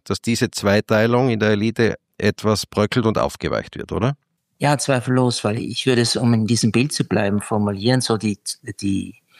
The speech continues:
Speaker 2: die Unzufriedenheit in der Bevölkerung, aber auch in Teilen der politischen Elite und wirtschaftlichen Elite des Landes ist ja,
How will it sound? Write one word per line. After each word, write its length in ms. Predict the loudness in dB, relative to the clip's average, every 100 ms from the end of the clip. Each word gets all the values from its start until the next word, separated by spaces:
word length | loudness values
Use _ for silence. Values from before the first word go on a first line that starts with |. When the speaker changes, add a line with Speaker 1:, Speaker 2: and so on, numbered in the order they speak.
| _ _ _
Speaker 2:
die 140 | -6 -4
Unzufriedenheit 800 | 2 2 2 2 2 2 2 2
in 100 | 2
der 80 | 0
Bevölkerung, 680 | -2 0 0 2 0 0 0
aber 260 | 0 0
auch 140 | 0 -2
in 100 | 0
Teilen 320 | 0 2 2
der 280 | 0 -2 -6
politischen 440 | 0 0 0 0
Elite 360 | 0 2 0 0
und 100 | 0
wirtschaftlichen 500 | -2 -2 -4 -6 -8
Elite 340 | 0 0 0
des 200 | -2 -2
Landes 300 | -4 -4 -6
ist 280 | -6 -6 -2
ja, 180 | -2 -2